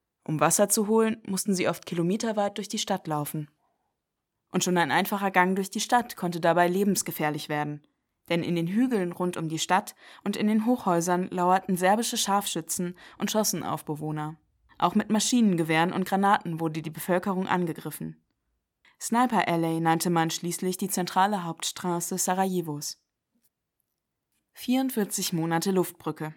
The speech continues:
Die nato hatte lange gezögert, in den Bosnienkrieg militärisch einzugreifen. Doch als es im Frühjahr neunzehnhundertzweiundneunzig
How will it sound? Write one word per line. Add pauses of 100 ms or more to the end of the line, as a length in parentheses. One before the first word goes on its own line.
(1200)
Die
nato
hatte
lange
gezögert,
in
den
Bosnienkrieg
militärisch
einzugreifen. (840)
Doch
als
es
im
Frühjahr
neunzehnhundertzweiundneunzig